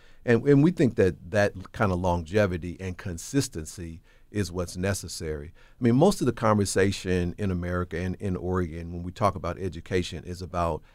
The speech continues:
how to improve teachers, how to improve administrators, how to improve curriculums. And all of that's fine, and we should be looking at that.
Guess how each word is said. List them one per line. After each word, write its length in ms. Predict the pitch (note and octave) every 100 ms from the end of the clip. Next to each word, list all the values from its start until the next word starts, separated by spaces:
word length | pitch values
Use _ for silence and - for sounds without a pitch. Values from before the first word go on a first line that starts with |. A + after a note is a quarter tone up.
| _
how 180 | - F#2
to 60 | G2
improve 460 | F#2+ - G2+ G2
teachers, 600 | - G#2+ F2+ F#2+ F2+ F2+
how 140 | F#2 F#2
to 80 | G2
improve 400 | F2+ G#2 G2 F#2
administrators, 800 | E2+ F#2+ F#2 - F2+ E2+ F2+
how 160 | E2+ E2+
to 80 | F#2+
improve 460 | F#2 - G2 F#2
curriculums. 680 | - F#2 G2+ - D#2 D#2 D2 _ - - -
And 140 | A#2+
all 180 | B2+ D3
of 100 | A#2
that's 320 | G#2+ - -
fine, 460 | - A2+ D#2+ D#2 E2+
and 180 | G2 G2
we 80 |
should 260 | G2+ D3+ G#2+
be 100 | F2+
looking 340 | F2 F2+ D#2+
at 160 | D#2 -
that. 260 | D#2 C#2